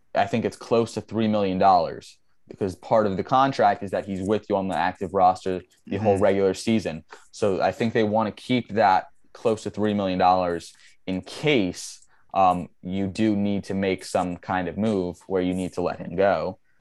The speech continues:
Speaker 1: Obviously
Speaker 2: Wow.
Speaker 1: that, obviously that's not likely, um, but, you know, you never know, and you wanna be able to have that money, um, so you wouldn't go over the luxury tax.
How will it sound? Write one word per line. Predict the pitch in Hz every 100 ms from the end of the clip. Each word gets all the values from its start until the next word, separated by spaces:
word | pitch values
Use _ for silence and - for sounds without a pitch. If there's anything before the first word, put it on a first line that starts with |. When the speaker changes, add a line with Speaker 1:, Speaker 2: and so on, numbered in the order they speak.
| -
Speaker 1:
Obviously | 98 104 104 101 104
Speaker 2:
Wow. | 101
Speaker 1:
that, | 98 - -
obviously | 131 151 143 139
that's | 120 -
not | 113
likely, | 98 98 - 73 92 _ _ _ -
um, | 92 90 85 85 85
but, | - 95 90 - _ -
you | 95
know, | 82 - -
you | 98
never | 98 107 95
know, | 95 92 85
and | 87
you | 90
wanna | 95 92
be | 90
able | 98 92
to |
have | 92 95 90
that | 90 85
money, | 101 82 98 _ _ _ _
um, | 95 90 90
so | - 101
you | 92
wouldn't | 95 107 135 120
go | 107 87
over | 87
the | 85
luxury | 87 78 - - 76
tax. | - - - - -